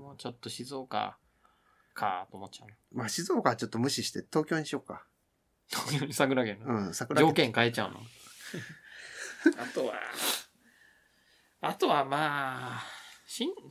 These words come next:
Speaker 1: しんのすけは楽しいと思うんですよね。
Speaker 2: うん。
Speaker 1: しんのすけ家。のび太くんもな、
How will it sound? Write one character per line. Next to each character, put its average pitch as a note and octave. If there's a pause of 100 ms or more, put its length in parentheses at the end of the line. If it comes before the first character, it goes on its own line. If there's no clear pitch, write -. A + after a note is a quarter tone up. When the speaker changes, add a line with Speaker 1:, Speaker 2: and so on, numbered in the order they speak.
(180)
Speaker 1:
し E4+
ん F#4+
の G4+
す -
け F#4+
は F4+
楽 C#4+
し C#4+
い -
と C3+
思 A2+
う G#2+
ん -
で G#2+
す -
よ F#2+
ね。 C3 (200)
Speaker 2:
う G#2+
ん。 F2+
Speaker 1:
し -
ん B2+
の A#2+
す -
け A#2
家。 G#2 (560)
の F#4
び A#4
太 D#4
く -
ん A#2+
も G#2+
な、 G2+